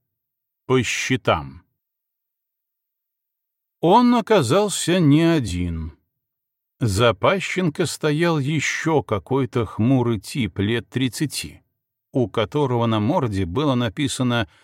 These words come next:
«Треть своей жизни он провёл в колонии». У обоих в руках полупустые бутылки с пивом «Жигулёвское». Миша смотрел на меня со сдерживаемой звериной яростью,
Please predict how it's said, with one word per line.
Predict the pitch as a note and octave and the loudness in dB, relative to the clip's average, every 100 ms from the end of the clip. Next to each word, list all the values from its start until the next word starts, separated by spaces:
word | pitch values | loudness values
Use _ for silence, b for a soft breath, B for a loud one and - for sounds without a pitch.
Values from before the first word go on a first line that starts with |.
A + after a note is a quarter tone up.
| b - | b -2
«Треть | C3 C#3+ B2+ | 2 4 2
своей | - A2 A2 G#2+ | -2 -2 0 0
жизни | F2+ F#2+ E3 A#2 G#2 G#2+ G#2 | -2 -4 -2 0 0 0 -2
он | C3 B2 G#2 | -2 -2 -2
провёл | G#2+ F#2+ G#2+ G#2 | -2 0 0 -2
в | - | -2
колонии». | G2 F2 D2+ D2+ - _ _ _ _ _ _ _ _ - | -4 -2 -8 -12 -18 _ _ _ _ _ _ _ _ -2
У | |
обоих | G#2+ F#2+ D3 G3+ D#3+ - | 0 2 2 2 0 -2
в | |
руках | G#2+ G2+ - F3+ E3 - _ _ | -2 -2 -2 -2 -2 -8 _ _
полупустые | - F3+ D3+ C3 A2+ - D3+ C#3 | -4 -2 -2 -4 -6 -4 -2 -2
бутылки | G#2+ - C3 C#3 C3 | -4 -4 -4 -2 -4
с | A#2 | -4
пивом | - A2+ A2+ A#2 b b _ | -4 -2 0 0 b b _
«Жигулёвское». | F#2+ G2+ A2 G#2+ F2 - - F#2+ G2+ _ _ _ _ _ _ _ _ _ _ _ _ _ _ _ _ _ _ | -2 0 0 -2 -2 -8 -10 -12 -20 _ _ _ _ _ _ _ _ _ _ _ _ _ _ _ _ _ _
Миша | G#2+ D3+ A#3+ - G3+ | 0 2 0 0 0
смотрел | F3+ C3+ C3 A2 B2+ G3+ | 0 2 2 0 -2 -2
на | F3 C3+ | 0 0
меня | A2+ G2+ A2 G3 F3+ | 0 0 0 0 -2
со | - C#3+ G#2+ | -2 0 -2
сдерживаемой | F#2 A#2+ F3+ A2+ A#2+ C#3+ C#3+ C3+ | -2 -2 -2 -2 -2 0 2 0
звериной | G#2+ F2 G#2 C#3+ C#3 C3+ | 0 -2 -2 0 2 0
яростью, | A2+ G#2+ G2 F2 - - F#2 | 0 -2 -2 -4 -10 -10 -14